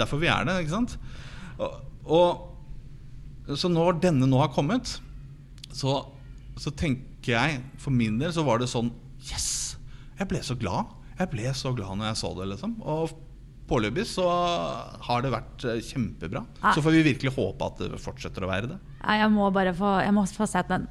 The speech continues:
Speaker 2: Men, eh, du må trille terning. Hva
Speaker 1: Jeg er ikke
Speaker 2: får,
Speaker 1: glad i
Speaker 2: eh,
Speaker 1: terningkast, altså.
Speaker 2: hva får
Speaker 1: Eh.
Speaker 2: Star Wars The Rise of Skywalker?
Speaker 1: Altså, den skal ha for effektene sine.
Speaker 2: Og
Speaker 1: Men
Speaker 2: for, eh, og for scenen mellom Kylo Ren og Rey, da. Jeg bare minner deg på hva du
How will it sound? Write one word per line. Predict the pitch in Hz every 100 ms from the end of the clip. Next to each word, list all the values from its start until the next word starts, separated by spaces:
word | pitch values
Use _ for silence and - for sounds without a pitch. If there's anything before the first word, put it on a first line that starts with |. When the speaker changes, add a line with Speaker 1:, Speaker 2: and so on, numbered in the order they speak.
| -
Speaker 2:
Men, | 262 285
eh, | 294
du | 233
må | 277
trille | 277 269 240
terning. | 262 214 220 277 -
Hva | - 180 226
Speaker 1:
Jeg | 254
er | 262
ikke |
Speaker 2:
får, | - 214 233
Speaker 1:
glad | 254
i | 262
Speaker 2:
eh, | 262
Speaker 1:
terningkast, | - 220 220 143 -
altså. | 214
Speaker 2:
hva | 254 269
får | 269 311
Speaker 1:
Eh. | 285
Speaker 2:
Star | 254 233 233
Wars | 262 294
The | - 262
Rise | 226 220 254 -
of | 202 180
Skywalker? | - 196 185 180 - - - - - - - -
Speaker 1:
Altså, | - 120
den | 131
skal | 131 127
ha | 104
for | 127
effektene | 120 98 104
sine. | 101 107 117 - - - - -
Speaker 2:
Og | - 175 180
Speaker 1:
Men | -
Speaker 2:
for, | 302 269 277 262
eh, | 285 277 240
og | 185 185
for | 269
scenen | 311 226 190
mellom | 185 180 190
Kylo | 175 160 175
Ren | 160 165
og | 175 170
Rey, | 175 175
da. | 208 196
Jeg | - 208
bare | 214
minner | 214 208 180
deg | 170
på | 180
hva | 180
du | 170